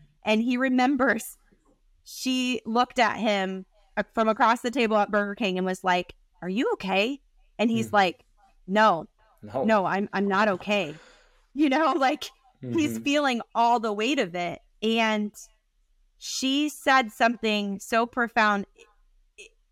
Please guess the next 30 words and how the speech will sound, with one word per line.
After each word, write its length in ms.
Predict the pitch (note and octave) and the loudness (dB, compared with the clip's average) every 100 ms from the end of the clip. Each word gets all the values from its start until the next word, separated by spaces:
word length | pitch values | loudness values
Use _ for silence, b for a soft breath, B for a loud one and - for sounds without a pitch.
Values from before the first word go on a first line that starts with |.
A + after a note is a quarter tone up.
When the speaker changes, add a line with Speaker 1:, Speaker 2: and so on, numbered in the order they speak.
| - | -4
Speaker 1:
it, 220 | A3 - | -4 -2
to 120 | C4 | -4
this 220 | A#3 A#3+ - | 0 0 2
day, 260 | B3 A3 | 2 2
it 160 | G3 - | 0 -6
still 380 | - A3 G#3+ G#3 | -4 2 2 0
sticks 320 | - G#3+ - | -4 -6 -4
with 120 | G3+ | -4
them. 220 | F#3 F3+ - _ _ _ | -2 -2 -4 _ _ _
She 220 | - A#3 G#3+ | -10 -4 -4
said, 400 | - F#3 F3+ - _ _ _ _ _ _ - | 0 2 2 -2 _ _ _ _ _ _ -6
"Mister 340 | G#3 A3 A#3+ | -4 -2 -2
Johnson, 520 | G#3 G#3 G#3 G#3+ G#3 G3 - | 0 2 0 -2 -4 -4 -6
I 100 | G3 | -6
can't 280 | - A#3 A3 | -2 0 2
imagine 680 | G3 F#3 F#3+ G#3+ B3 B3 - | 2 2 0 2 0 0 -2
what 220 | G#3 G3 | -2 -2
you 140 | F#3+ G3 | 0 -4
have 140 | F3+ | -2
gone 300 | F#3 G3 G#3 | -4 -2 -2
through. 360 | A3 A3+ A#3 A#3 _ _ _ - | -2 -2 -4 -8 _ _ _ 0
I 100 | G3+ | 0
know 380 | G3 G3 G3+ G#3+ | 2 2 0 2
that 260 | G#3+ G3 | 2 2
there's 180 | G3 G3 | -2 -4
a 60 | F3+ | -4
lot 320 | F3+ F#3+ - | -2 -2 -2
on 180 | F#3 F3+ | -2 -2
your 100 | F3 | 0
mind, 500 | E3+ F3+ F#3 F#3 | 0 -2 -4 -8